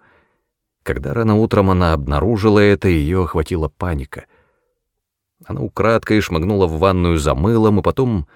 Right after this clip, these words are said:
долго тёрла простыню мочалкой. От этого не только увеличилось пятно, но испачкался и матрас. Ей было мучительно стыдно. Почему ей было так стыдно?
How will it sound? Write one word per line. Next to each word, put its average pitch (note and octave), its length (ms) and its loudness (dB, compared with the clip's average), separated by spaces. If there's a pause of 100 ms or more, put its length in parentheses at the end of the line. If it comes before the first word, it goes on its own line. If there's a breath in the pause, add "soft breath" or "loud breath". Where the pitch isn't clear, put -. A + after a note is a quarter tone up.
(140 soft breath)
долго A#2 380 0
тёрла G#2+ 400 2
простыню F#2+ 500 -2
мочалкой. D#2 680 -4 (1160)
От - 200 -8
этого C3 220 -4
не A2+ 120 0
только C3 240 -2
увеличилось G#2+ 640 2
пятно, G#2+ 500 0
но A#2+ 240 0
испачкался F2 840 -2
и F2 40 0
матрас. E2+ 580 -8 (760)
Ей - 100 -10
было A#2+ 220 -6
мучительно F#2 720 -4
стыдно. C2 720 -10 (1500)
Почему A#2+ 440 -4
ей G2+ 120 0
было D2+ 240 -4
так - 220 -14
стыдно? A#1 500 -14